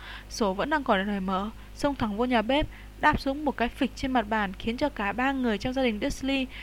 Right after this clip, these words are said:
đều nhảy dựng lên vì sợ hãi. Harry nhận thấy, nhận lấy từ mỏ con cú cái phong bì thứ hai,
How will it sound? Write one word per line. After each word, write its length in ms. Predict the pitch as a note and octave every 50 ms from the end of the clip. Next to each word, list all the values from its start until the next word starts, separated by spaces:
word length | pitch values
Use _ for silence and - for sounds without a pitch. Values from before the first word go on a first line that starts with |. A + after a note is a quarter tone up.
| - - -
đều 180 | - G#3+ G#3+
nhảy 240 | G#3+ G#3 G#3 F#3+ F#3+ F#3+
dựng 220 | A3 A#3+ - -
lên 240 | A#3+ C4 C4+ C4 A#3+
vì 120 | A3+ G#3+
sợ 160 | F#3 - -
hãi. 300 | - A3 B3 A#3+ C4 C#4 - - - - -
Harry 340 | - - C#4 C4+ C#4 C#4 C4+
nhận 200 | C4 C4 C#4 - - G#3+
thấy, 140 | A#3 A3 - - - - - - - - - - -
nhận 200 | A3+ B3+ - -
lấy 260 | - G#3+ G#3+ A#3 B3+ -
từ 200 | - B3+ A#3 A3+
mỏ 260 | G3+ G3 G3+ F#3+ E3+
con 160 | - A#3 A#3+ A#3
cú 180 | - A#3 A#3+
cái 160 | - - B3+
phong 240 | B3 - C#4 C#4 C4
bì 120 | A#3+ A3 G3+
thứ 120 | - B3
hai, 340 | A#3+ C4 C#4 C#4 C4+ B3+